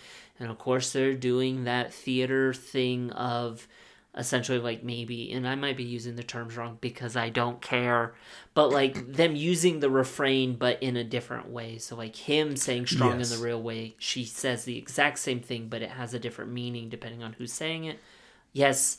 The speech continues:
Speaker 1: I get it. Yes, you're clever. Yes, you studied. Trust me,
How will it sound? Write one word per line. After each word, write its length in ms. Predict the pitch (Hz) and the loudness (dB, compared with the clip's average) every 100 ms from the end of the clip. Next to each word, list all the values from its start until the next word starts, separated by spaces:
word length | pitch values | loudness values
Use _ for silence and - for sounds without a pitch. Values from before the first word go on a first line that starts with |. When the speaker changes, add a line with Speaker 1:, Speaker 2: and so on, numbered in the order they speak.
| - - - | -10 -16 -6
Speaker 1:
I 100 | 123 | -4
get 300 | 117 123 117 | 2 4 4
it. 240 | 107 - _ _ _ - | 0 -6 _ _ _ 0
Yes, 520 | - 139 139 - - _ _ | 4 4 4 0 -4 _ _
you're 120 | - 123 | -4 -4
clever. 600 | - 131 127 120 110 - - - _ | 0 4 4 2 -6 -8 -16 -20 _
Yes, 760 | 117 117 135 147 139 - - - _ _ _ _ _ _ _ _ _ _ _ _ _ - - | -6 4 6 8 6 2 0 -4 _ _ _ _ _ _ _ _ _ _ _ _ _ -16 -6
you 240 | 139 147 | -2 0
studied. 560 | 127 - 143 139 113 - - - - - - - - _ | 0 6 6 6 2 -4 -14 -20 -20 -20 -20 -20 -20 _
Trust 580 | - - 131 151 - - | -4 2 4 6 2 -2
me, 260 | 113 107 | -4 -6